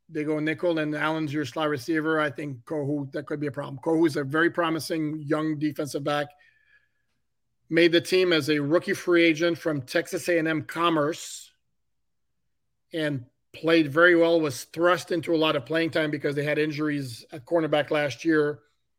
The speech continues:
starting with Byron Jones not playing the whole year. And while there's a high ceiling there and he showed a lot of promise,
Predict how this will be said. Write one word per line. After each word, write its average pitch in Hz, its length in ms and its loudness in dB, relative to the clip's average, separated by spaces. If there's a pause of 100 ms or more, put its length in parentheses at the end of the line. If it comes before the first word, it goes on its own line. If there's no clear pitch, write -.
(380)
starting 165 400 2
with 151 140 -2
Byron 156 300 2
Jones 151 220 -2
not 147 160 -4
playing 147 180 -2
the 139 80 -2
whole 143 180 -2
year. 143 520 2 (680)
And 160 260 0
while 156 300 4
there's 151 260 2
a 147 140 2
high 160 260 4
ceiling 165 500 0
there 160 220 4
and 156 80 0
he 147 60 -4
showed 147 240 -2
a - 20 0
lot 143 180 0
of 139 60 -4
promise, 156 720 -4